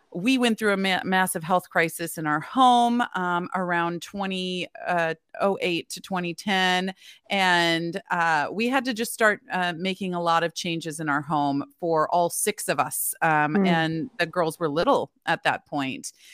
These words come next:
Speaker 1: And when you have to start making new disciplines, new positive disciplines, you need to discipline yourself along the way. Um, you need to have these, uh, changes that are happening and have real conversations with your kids,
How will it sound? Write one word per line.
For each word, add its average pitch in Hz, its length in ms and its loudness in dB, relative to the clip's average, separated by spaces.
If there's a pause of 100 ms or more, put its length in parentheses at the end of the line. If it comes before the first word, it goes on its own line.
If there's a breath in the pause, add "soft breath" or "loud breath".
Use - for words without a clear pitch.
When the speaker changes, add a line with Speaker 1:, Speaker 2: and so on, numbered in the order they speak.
(280 loud breath)
Speaker 1:
And 185 720 4
when 185 280 -2
you 214 220 0
have 226 200 -2
to 226 100 -6
start 190 320 0
making 175 520 -4
new 196 300 2
disciplines, 165 640 -2
new 170 100 -4
positive 180 480 0
disciplines, 165 680 -4
you 165 60 -6
need 165 200 -6
to 156 60 -12
discipline 165 400 -4
yourself 156 340 0
along 156 280 2
the 156 80 0
way. 220 600 6 (360 loud breath)
Um, 180 440 8 (140)
you 185 520 0
need 180 300 -2
to 170 260 0
have 165 360 4
these, 160 420 -2
uh, 156 220 4
changes 240 580 0
that 190 160 4
are 180 60 6
happening 165 640 2
and 180 220 -2
have 196 280 2
real 214 320 6
conversations 196 1000 0
with 170 180 -4
your 151 100 -2
kids, 208 640 2